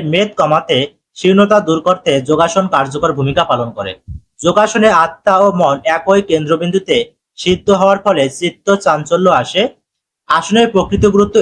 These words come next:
এই, আসন মনকে বশে এনে ঊর্ধ্বলোকে নিয়ে যায়। যোগ সাধক প্রথমে আসনের মাধ্যমে সুস্বাস্থ্য লাভ করেন, তারপর তিনি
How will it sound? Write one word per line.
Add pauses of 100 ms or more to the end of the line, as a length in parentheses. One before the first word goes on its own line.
এই, (400)
আসন
মনকে
বশে
এনে (200)
ঊর্ধ্বলোকে
নিয়ে
যায়। (460)
যোগ
সাধক (160)
প্রথমে
আসনের
মাধ্যমে (440)
সুস্বাস্থ্য
লাভ
করেন,
তারপর
তিনি